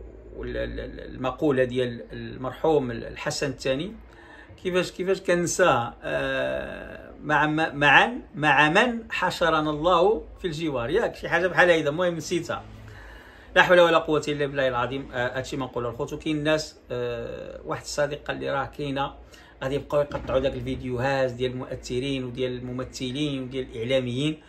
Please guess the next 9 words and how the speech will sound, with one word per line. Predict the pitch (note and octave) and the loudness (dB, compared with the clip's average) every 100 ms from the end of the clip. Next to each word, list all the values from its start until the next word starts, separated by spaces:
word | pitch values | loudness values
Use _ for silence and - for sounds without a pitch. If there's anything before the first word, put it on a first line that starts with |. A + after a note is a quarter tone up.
| - - - - | -20 -20 -18 -10
وغادي | B2 C3+ C3 C3+ | 0 0 2 -4
يبقاو | A#2 - D3 D3+ | -4 2 4 4
ينزلوهم | C#3 B2 A2 B2 C3 C#3+ | 0 -2 -2 2 2 0
باللي | C3 C3+ | -4 -4
فعلًا | C3 A#2 C#3+ C#3 | -2 0 2 0
كنبكيو | - C#3 C3 A#2 C3 A#2 F#2 - - | 2 2 2 -4 -6 -6 -6 -14 -16
باللي | B2 B2 | -8 -6
داخلين | B2 C3+ - C3+ B2+ | 0 0 0 -4 -4
الجزائر". | A#2+ A#2 A#2 - | -4 -2 -4 -4